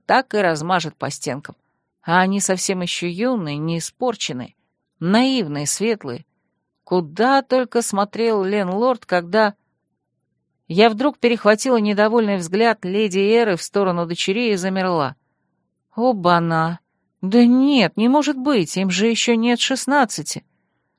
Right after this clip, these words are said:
Но эта белая палатка, эта неестественная торжественность, наглядная демонстрация девичьих достоинств, как по заказу оказавшихся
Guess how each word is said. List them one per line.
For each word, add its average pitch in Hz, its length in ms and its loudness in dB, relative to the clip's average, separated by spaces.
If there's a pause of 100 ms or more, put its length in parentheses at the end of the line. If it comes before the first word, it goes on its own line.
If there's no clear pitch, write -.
(140)
Но 185 260 2
эта 196 180 2
белая 208 400 4
палатка, 170 640 2
эта 156 200 -2
неестественная 160 840 -2
торжественность, 165 840 -4 (480)
наглядная 202 640 2
демонстрация 185 720 0
девичьих 180 440 -2
достоинств, 196 640 -2
как 156 200 -2
по 165 80 -2
заказу 170 440 2
оказавшихся 160 680 0